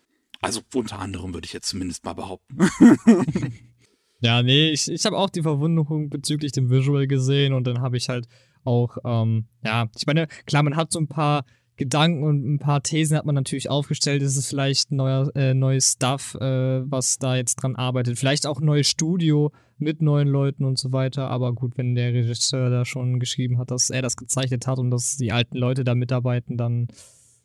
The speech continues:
Speaker 2: kann man die Thesen ja schon mal, äh, wegstreichen.
Speaker 1: Ja,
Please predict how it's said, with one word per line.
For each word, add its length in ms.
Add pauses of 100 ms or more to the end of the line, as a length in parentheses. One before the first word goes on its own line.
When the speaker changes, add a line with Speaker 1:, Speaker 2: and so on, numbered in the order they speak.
(540)
Speaker 2:
kann 180
man 100
die 100
Thesen 340
ja 120
schon 180
mal, 300
äh, 260
wegstreichen. 560 (260)
Speaker 1:
Ja, 220